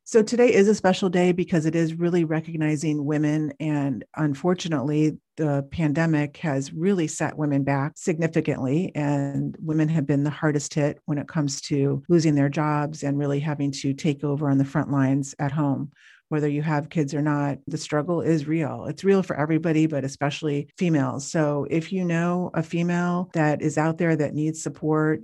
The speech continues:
you know, maybe there's something you can do by, you know, just offering to maybe help out or go grocery shopping for them or watch their kids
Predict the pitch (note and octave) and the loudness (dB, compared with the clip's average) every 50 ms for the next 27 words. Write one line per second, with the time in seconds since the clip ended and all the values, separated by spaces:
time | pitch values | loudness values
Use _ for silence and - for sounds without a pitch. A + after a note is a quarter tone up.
0 | - - D#3+ D3 C#3+ C#3+ C#3+ C#3+ C3+ - C#3+ C#3+ C#3+ D#3 D#3+ D#3 E3 D3+ C#3+ - | -6 -4 -2 0 0 0 0 -2 -2 -2 -2 -2 0 0 0 0 0 -2 -2 -2
1 | D#3 D3 C#3 D3+ D#3 D3+ C#3+ C#3 D3+ C#3+ C#3 D3 D3 D3+ D3 D3 D#3 D3+ C3+ C3+ | -6 -4 -2 -2 -2 -2 -2 -2 -4 -4 -2 -2 -2 0 0 -2 -2 -2 -4 -4
2 | C3+ C3+ C#3 C#3 - D#3 C#3+ C#3 C#3 C#3 - D#3 C#3 - - D3 D3+ C#3+ C#3 - | -2 -4 -6 -8 -6 -2 0 2 2 0 0 -2 -6 -6 -6 -6 -6 -6 -6 -4
3 | D3+ C#3+ C#3+ C#3+ C#3 C#3 - D3 C3 C3 C3 B2 - - D3 C#3+ C#3 D3 C#3 C3 | -4 -2 -2 -2 -2 -4 -2 -2 -2 0 0 -2 -4 -4 -4 -4 -2 -2 -4 -4
4 | - C3 - - G3+ F#3+ F3 F3 F3 E3+ D#3 - C#3+ C#3 C3+ C3 - C3+ B2 - | -4 -4 -2 -2 0 0 0 0 0 -2 -2 -4 -4 -6 -6 -4 -6 -8 -6 -4
5 | E3+ F3 E3+ - F3 D#3 D#3+ - D#3+ D#3 D#3 - D#3 D#3 D#3 - E3 D#3 D3+ D3+ | -4 -4 -2 -2 -4 -4 -2 -2 -2 -2 -2 -2 -4 -4 -4 -2 0 0 0 0
6 | D3+ D3 D3 D3 C#3+ C3+ - C3 B2 C3 - C3 C#3 C#3 - - C3+ A#2+ - - | -2 -2 -2 -2 -2 -4 -4 -4 -4 -2 -2 -2 -4 -4 -4 -6 -6 -6 -2 0
7 | F3+ E3 D#3+ D#3 D3+ D#3 D#3+ - - | 0 2 2 2 0 0 -4 -10 -10